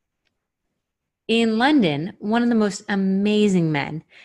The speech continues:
Nicholas Winton, has passed away at the age of a hundred and six. Nicholas was a true hero. According to an N B C report,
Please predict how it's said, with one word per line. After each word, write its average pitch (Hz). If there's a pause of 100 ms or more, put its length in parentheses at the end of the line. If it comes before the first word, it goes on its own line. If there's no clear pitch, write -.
(140)
Nicholas 240
Winton, 156 (280)
has 180
passed -
away 156
at 180
the -
age 151
of 170
a 185
hundred 156 (100)
and 160
six. - (480)
Nicholas 285
was 185
a 202
true 180
hero. - (380)
According 262
to 285
an 269
N 185
B 220
C 196
report, 180